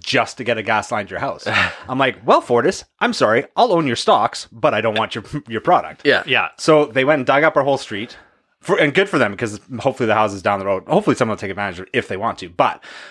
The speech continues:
Speaker 1: the top five reasons to upgrade to gas heating.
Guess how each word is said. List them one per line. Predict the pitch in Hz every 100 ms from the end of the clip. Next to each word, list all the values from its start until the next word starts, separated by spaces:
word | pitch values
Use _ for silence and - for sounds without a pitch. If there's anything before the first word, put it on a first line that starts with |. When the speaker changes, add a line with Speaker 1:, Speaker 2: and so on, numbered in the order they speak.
| -
Speaker 1:
the | 113
top | - 143 - -
five | 143 139 147 147
reasons | 226 117 104 135 - - _ _ -
to | - 127
upgrade | 123 - 117 110
to |
gas | 107 110 107
heating. | 117 110 -